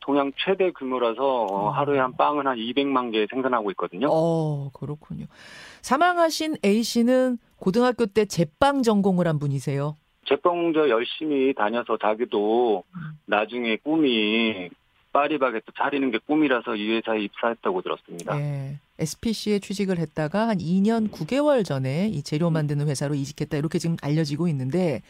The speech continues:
Speaker 1: 예, 예.
Speaker 2: 자, 사고가 난 십오 일 그날로 좀 돌아가 보겠습니다. 그러니까 샌드위치 속에 들어가는 재료들을 부어가지고 소스를 만드는 작업 중이셨어요.
Speaker 1: 예, 예.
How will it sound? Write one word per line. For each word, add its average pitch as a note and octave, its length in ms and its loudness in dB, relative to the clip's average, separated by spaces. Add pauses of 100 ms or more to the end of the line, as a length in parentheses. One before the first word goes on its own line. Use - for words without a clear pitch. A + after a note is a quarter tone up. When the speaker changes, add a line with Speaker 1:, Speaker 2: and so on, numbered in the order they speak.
(340)
Speaker 1:
예, A#2+ 40 4
예. F#2 180 0 (540)
Speaker 2:
자, A#3+ 200 2
사고가 E4 400 2
난 D4+ 200 2
십오 E4 440 0
일 D#4 160 2
그날로 C4 480 4
좀 A3+ 140 0
돌아가 F#3+ 340 2
보겠습니다. C#3 1000 -2 (840)
그러니까 E4+ 300 0
샌드위치 G#4 920 2
속에 F4+ 320 2
들어가는 C4 720 2
재료들을 A#3+ 460 2
부어가지고 G3+ 880 0 (380)
소스를 A4+ 580 4
만드는 B3 360 2
작업 E3+ 320 -2
중이셨어요. D3 960 -4
Speaker 1:
예, A#2+ 80 4
예. G2+ 340 0